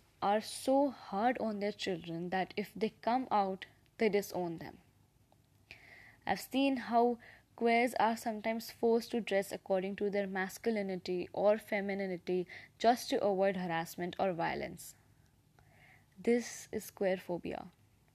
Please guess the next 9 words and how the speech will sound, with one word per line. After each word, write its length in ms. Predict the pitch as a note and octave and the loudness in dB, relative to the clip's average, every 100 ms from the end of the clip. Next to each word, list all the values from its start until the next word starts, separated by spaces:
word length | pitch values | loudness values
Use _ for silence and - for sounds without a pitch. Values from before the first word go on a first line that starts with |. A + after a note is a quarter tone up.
| _ - _ - _ - | _ -20 _ -20 _ -2
People 360 | A3+ A3 A#3 A#3 | 0 2 0 2
getting 380 | G#3 G#3 A3 - | 0 -2 -6 -4
uncomfortable 880 | G#3+ A#3 A#3+ G#3 - F#3 F3+ F3 F3+ | -4 0 2 2 0 -2 -2 0 0
when 160 | F#3 F#3 | 0 0
they 100 | G3 | -4
see 280 | - A3 A3 | -4 -4 -4
someone 440 | G3+ F#3+ G3 G3 | -4 -6 -4 -2
breaking 380 | F#3 F3 F#3+ | -2 -2 -4
the 120 | F#3+ | -4